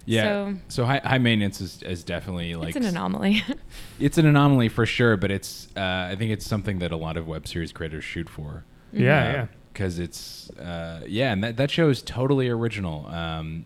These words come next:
Speaker 1: and it, like, I think it was also, it was somebody on Reddit, like, posted it, some, like,
Speaker 2: Yeah.
Speaker 1: influencer on, or somebody who had a lot of followers on Reddit posted it, and, um,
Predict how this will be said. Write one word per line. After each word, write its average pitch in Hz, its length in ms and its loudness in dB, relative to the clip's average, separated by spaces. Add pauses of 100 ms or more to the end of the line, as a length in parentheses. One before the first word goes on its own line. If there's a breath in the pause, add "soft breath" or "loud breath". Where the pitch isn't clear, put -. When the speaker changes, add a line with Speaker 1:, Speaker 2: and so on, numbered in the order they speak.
Speaker 1:
and 87 480 -4 (520 loud breath)
it, 110 280 -4
like, 113 200 -2
I 117 100 -6
think 135 140 0
it 151 60 4
was 127 140 6
also, 117 320 4
it 101 80 2
was 104 160 4
somebody 117 300 2
on 92 260 4
Reddit, 92 380 0 (160)
like, 117 320 -8 (140)
posted 123 420 -6
it, 113 60 -6
some, 117 240 -2
like, 110 320 -6 (100)
Speaker 2:
Yeah. 196 460 6
Speaker 1:
influencer 113 180 2
on, 107 180 0
or 104 280 -4
somebody 101 440 -8
who 87 120 -8
had 92 80 -6
a 92 40 -6
lot 87 140 -4
of 90 100 -4
followers 87 440 -2
on 85 80 2
Reddit 82 400 0
posted 95 340 -4
it, 101 160 -4
and, 82 320 0
um, 78 420 -2